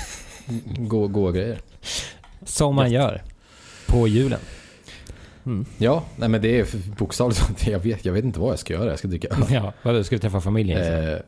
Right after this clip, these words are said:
Speaker 2: Mysa lite?
Speaker 1: i-, ja, ja, men precis. Var hemma hos, eh, familjen och, och dricka öl.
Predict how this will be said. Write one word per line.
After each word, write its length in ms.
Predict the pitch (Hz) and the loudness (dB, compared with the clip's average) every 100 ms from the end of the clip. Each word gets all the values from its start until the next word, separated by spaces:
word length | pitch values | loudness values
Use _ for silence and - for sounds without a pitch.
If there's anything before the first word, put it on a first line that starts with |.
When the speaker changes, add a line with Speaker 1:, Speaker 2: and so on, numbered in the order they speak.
| _ | _
Speaker 2:
Mysa 280 | - 98 95 | -2 -2 0
lite? 200 | 92 - - - - - - - | -2 -4 -12 -16 -20 -20 -20 -8
Speaker 1:
i-, 140 | 117 - _ - - | -8 -8 _ -6 2
ja, 360 | 135 117 107 | 4 6 4
ja, 80 | 104 | 4
men 120 | 98 | 0
precis. 500 | 90 - 82 - - | -2 -4 -4 -4 -6
Var 80 | 90 | -2
hemma 180 | 85 82 | -2 -2
hos, 280 | 82 - 92 | -4 -6 -4
eh, 240 | 82 82 | -2 -2
familjen 500 | - 82 80 78 80 | -4 -4 -4 -4 -6
och, 380 | 82 80 78 76 - _ _ _ - | -6 -6 -6 -8 -12 _ _ _ -4
och 100 | 139 | 0
dricka 200 | 131 156 | 0 0
öl. 200 | 160 196 | 0 0